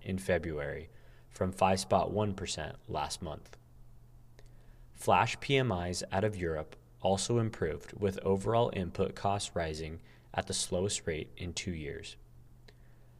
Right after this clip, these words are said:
No incremental developments to explain widening Eurozone credit default swap spreads.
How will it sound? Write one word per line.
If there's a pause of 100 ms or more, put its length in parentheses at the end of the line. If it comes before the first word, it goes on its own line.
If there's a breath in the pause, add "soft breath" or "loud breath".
(140 soft breath)
No
incremental
developments
to
explain
widening
Eurozone
credit
default
swap
spreads.